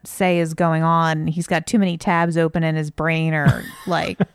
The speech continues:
Speaker 2: He
Speaker 1: something. I mean,
Speaker 2: Nega Bran.
Speaker 1: he's
Speaker 2: Ugh.
Speaker 1: not. So to me, it doesn't seem unusual that he wouldn't be like, "Oh, this is a thing I need to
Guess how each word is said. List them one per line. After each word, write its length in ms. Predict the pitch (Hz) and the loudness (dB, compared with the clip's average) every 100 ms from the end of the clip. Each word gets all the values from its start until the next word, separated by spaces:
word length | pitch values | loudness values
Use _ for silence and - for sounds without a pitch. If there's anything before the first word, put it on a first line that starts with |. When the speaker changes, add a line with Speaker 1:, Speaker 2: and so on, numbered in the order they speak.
| - - - | -10 -12 -4
Speaker 2:
He 60 | 170 | 2
Speaker 1:
something. 640 | 214 240 - 165 151 151 | 2 2 2 0 0 -2
I 100 | 165 | 0
mean, 460 | 180 180 180 175 180 | 2 2 2 0 0
Speaker 2:
Nega 380 | 110 104 110 104 | 2 4 4 2
Bran. 420 | 95 107 104 104 95 | 2 4 6 4 0
Speaker 1:
he's 120 | 160 127 | 0 6
Speaker 2:
Ugh. 280 | 127 190 | 6 6
Speaker 1:
not. 480 | 202 214 208 208 190 - _ _ _ - 196 | 4 4 4 4 0 -4 _ _ _ -8 -8
So 360 | - 262 233 | 2 4 4
to 220 | - - | 2 0
me, 140 | 269 302 | 4 4
it 80 | 233 | 4
doesn't 240 | 220 220 | 4 2
seem 220 | 208 180 | 2 2
unusual 500 | 165 170 208 208 175 | 2 4 4 4 2
that 140 | 160 165 | 0 0
he 100 | 196 | 0
wouldn't 220 | 170 170 | 0 0
be 100 | 170 | 2
like, 200 | 170 170 | 0 0
"Oh, 300 | 254 285 196 | 0 0 2
this 200 | 170 208 | 0 -2
is 440 | 233 196 180 - - _ _ _ _ _ _ _ - | -2 -2 -4 -10 -16 _ _ _ _ _ _ _ -6
a 140 | 196 - - - | -4 -6 -14 -2
thing 280 | 226 226 | 2 4
I 120 | 208 190 | 4 4
need 240 | 185 190 | 2 0
to 260 | - 175 | -2 -4